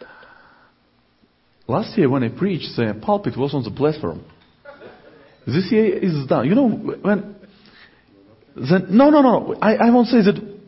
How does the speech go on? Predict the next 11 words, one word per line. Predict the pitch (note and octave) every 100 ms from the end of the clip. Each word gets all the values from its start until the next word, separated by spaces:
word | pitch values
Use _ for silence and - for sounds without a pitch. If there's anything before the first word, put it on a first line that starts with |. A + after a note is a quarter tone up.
| _ -
more | E3 C4 D#4 C4
we | A#3+ A3 - -
grow | A#2+ F3 C#4 G#3 D3+ A#2 -
in | D3+ D#3
understanding | D#3 D#3+ - F3+ D#3+ B2
God, | F3+ G3+
we | F#3+
became | F#3 G3+ F3
smaller, | - D#3+ A2 E2+
you | E2 D#2
know. | F#2